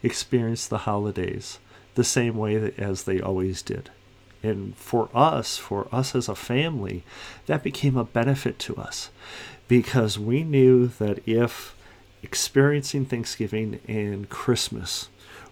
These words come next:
were to be exactly the way that it always had been, with the same people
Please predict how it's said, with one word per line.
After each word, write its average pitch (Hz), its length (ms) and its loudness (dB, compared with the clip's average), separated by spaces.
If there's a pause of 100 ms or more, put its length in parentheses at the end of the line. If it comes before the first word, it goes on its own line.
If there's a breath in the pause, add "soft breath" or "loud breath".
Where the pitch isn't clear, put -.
(120)
were 110 180 4
to 110 200 -2
be 110 240 2
exactly 110 560 0
the 131 240 2
way 113 180 0
that 107 320 -4
it - 140 -14
always 110 560 4
had 120 560 -2
been, - 260 -10 (480 loud breath)
with 98 140 -4
the 95 60 -6
same 123 340 2
people 110 560 -4